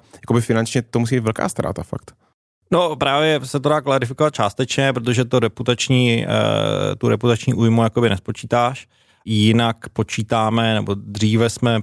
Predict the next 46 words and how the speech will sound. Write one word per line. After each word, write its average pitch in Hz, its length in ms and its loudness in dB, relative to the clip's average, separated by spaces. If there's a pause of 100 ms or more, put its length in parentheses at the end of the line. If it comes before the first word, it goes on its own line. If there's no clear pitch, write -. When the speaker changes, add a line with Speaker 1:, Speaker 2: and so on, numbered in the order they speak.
Speaker 2:
počítali, 113 560 0
že 113 120 2
hodina 110 400 0
jsou 113 180 -6
stovky - 360 -4
tisíc 110 300 -4
korun, 117 520 2
a, 101 420 0 (140)
ale 107 300 0
říkám, 101 300 -2
to 113 100 -2
je 113 60 2
dříve, 101 600 0 (100)
jo, 101 300 2
a 98 280 2
tím, 107 200 -2
jak 104 120 -2
vlastně 107 500 0
my 104 100 -2
se 110 140 0
navyšujeme, 104 500 0
tak - 160 -4
teď 101 200 -4
už - 80 -10
to - 100 0
bude 101 180 4
zase, 101 480 0
zase 101 340 -2
jakoby 113 280 2
víc. 101 380 -2 (260)
Aktuální 98 520 2
číslo, 101 480 0
jakoby 101 300 -2
kouzelný 104 500 2
ti 113 100 -2
neřeknu, 101 560 0
ono, 98 300 0
ono 98 240 -2
taky 104 240 -4
jakoby, 101 420 0 (220)
to 110 100 2
záleží 101 340 2
na 104 100 2
spoustě 117 380 -2
dalších 107 380 -2
vlivů, 120 400 4